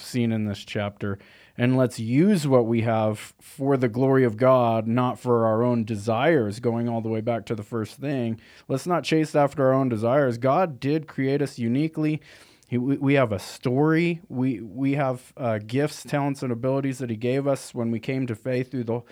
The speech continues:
um, through Jesus, or by the Holy Spirit. And so the Holy Spirit wants to now, wants us to give back so that more and more people can come to him,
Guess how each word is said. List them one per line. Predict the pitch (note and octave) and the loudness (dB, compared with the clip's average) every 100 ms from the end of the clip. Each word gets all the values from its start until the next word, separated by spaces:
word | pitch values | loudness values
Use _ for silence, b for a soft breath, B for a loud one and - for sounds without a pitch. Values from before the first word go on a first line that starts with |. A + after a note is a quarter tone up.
| B B B | B B B
um, | A2 G#2 G2+ D#2+ - - - _ | -4 -2 -4 -8 -12 -16 -20 _
through | - C#3+ | 0 0
Jesus, | A#2+ C3+ C#3 C3 C3 C#3+ - - | 2 0 0 0 -4 -6 -16 -8
or | C3 A2+ A2 - _ _ _ _ _ _ A#2 A2 A#2+ - _ | -2 -2 -2 -8 _ _ _ _ _ _ -20 -18 -18 -18 _
by | C3 B2+ | 2 2
the | C3+ | 2
Holy | B2+ B2+ B2 | 2 2 0
Spirit. | - C#3 D3 G#2+ B2+ - | 0 4 4 4 -2 -4
And | B2+ B2 | -4 -2
so | A#2+ C3+ | -2 0
the | B2 | 2
Holy | C#3 C#3+ | 2 2
Spirit | A#2+ D3 D3 C3+ | -2 0 2 2
wants | C3 C3+ C3 | 0 -2 -4
to | - B2+ | -4 -2
now, | A#2+ B2+ B2+ B2 - _ | 0 0 0 -2 -6 _
wants | D3 C3+ C3+ | -2 -2 0
us | C#3+ C3 | 0 -2
to | - | -6
give | G#2+ G#2+ C#3 C#3 A2+ | -8 0 2 2 0
back | A2 C3 C#3+ C#3 - - b b b b | -2 0 2 0 -2 -20 b b b b
so | - B2 | -4 0
that | B2+ | 2
more | B2 C3+ C3+ | 2 2 2
and | C3+ | 2
more | C3 | 0
people | B2+ C#3 - A2+ | 0 -4 -6 -8
can | A#2 | -6
come | G#2+ D3+ D3+ | 0 0 2
to | D3 | 2
him, | D3 C#3+ | 2 0